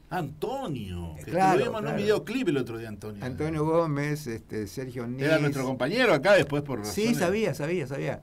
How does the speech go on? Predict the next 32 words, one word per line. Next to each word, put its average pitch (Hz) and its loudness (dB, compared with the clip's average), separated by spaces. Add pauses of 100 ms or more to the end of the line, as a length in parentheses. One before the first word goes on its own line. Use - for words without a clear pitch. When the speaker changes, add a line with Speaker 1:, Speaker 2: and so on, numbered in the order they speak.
(120)
Speaker 2:
Sabía 135 -4
que, 110 -6
que 110 -8
estaba 107 -4
trabajando, 117 -6
sí. 110 -10 (380)
Speaker 1:
<laughs> 151 -6
Speaker 2:
Y, 113 -2
bueno, 139 -2
él, 170 2 (180)
él, 151 -2
eh, 113 -8
Sergio 123 -10
Nis, 151 -4
eh, 107 -8
Laura, 107 -4 (100)
Laura 110 -6
Quiñones. 135 -4
Speaker 1:
Laura 127 -10
Quiñones. 85 -14 (280)
Speaker 2:
Eh, 98 -12 (260)
y, 107 -8
bueno, 107 -10
a - -12
ver, 117 -12
¿quién, 117 -12
qué 123 -12
otro 120 -12
más 113 -10
estaba 104 -10
ahí? 117 -8
Fer, 113 -12